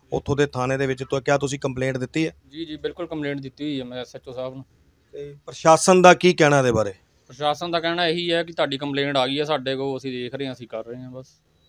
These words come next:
Speaker 1: ਤੇ ਜਿਸ ਤਰ੍ਹਾਂ ਤੁਸੀਂ ਕਹਿ ਰਹੇ ਹੋ, ਹਮੇਸ਼ਾ ਤਕਰੀਬਨ ਦੇਖਿਆ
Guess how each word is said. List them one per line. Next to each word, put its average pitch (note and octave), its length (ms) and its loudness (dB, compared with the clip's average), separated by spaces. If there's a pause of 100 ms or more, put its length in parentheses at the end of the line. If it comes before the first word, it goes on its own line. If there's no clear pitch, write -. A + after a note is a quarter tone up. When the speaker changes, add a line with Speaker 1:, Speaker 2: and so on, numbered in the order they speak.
(1040)
Speaker 1:
ਤੇ G3 480 6 (320)
ਜਿਸ E3 180 2
ਤਰ੍ਹਾਂ G3 420 10
ਤੁਸੀਂ F#3 280 -2
ਕਹਿ F3 220 4
ਰਹੇ F#3 80 6
ਹੋ, F#3 80 8
ਹਮੇਸ਼ਾ F3 420 8
ਤਕਰੀਬਨ G3 720 4
ਦੇਖਿਆ F3+ 500 8